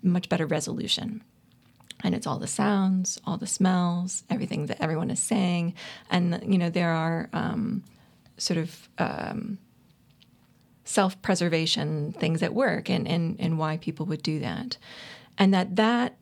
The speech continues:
bigger file takes a lot longer for the brain to process than it does other types of files. And there are certain things, I think, in that file that are locked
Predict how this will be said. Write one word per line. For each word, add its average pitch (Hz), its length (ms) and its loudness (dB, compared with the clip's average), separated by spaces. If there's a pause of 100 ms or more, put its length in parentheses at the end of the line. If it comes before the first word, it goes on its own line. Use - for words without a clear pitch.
(540)
bigger 269 300 4
file 196 720 0 (460)
takes 226 240 0
a 214 100 4
lot 208 380 2
longer 180 840 2
for - 160 -4
the 180 120 0
brain 160 340 0
to 190 100 -6
process - 840 -4 (480)
than 170 280 2
it 160 120 -2
does 160 280 0
other 175 200 0
types - 320 -6
of - 80 -8
files. - 640 -10 (540)
And 190 140 6
there 180 140 4
are 175 40 2
certain 254 540 2
things, 208 420 2
I 180 80 2
think, 175 280 0
in 196 180 4
that - 260 -2
file 160 640 0 (140)
that 165 120 2
are 165 100 2
locked 165 640 -2